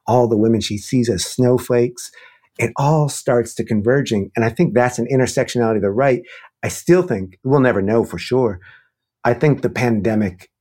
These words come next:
seals it in. It's kind of a sealant. A million plus dead, right? And so many other lives broken. And yet we barely speak of it.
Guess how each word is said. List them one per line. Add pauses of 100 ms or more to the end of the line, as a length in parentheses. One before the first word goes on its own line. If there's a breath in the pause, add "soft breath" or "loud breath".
seals
it
in.
It's
kind
of
a
sealant. (460 soft breath)
A
million
plus
dead, (180)
right?
And
so
many
other
lives (380 loud breath)
broken. (440 loud breath)
And
yet (420)
we
barely
speak
of
it.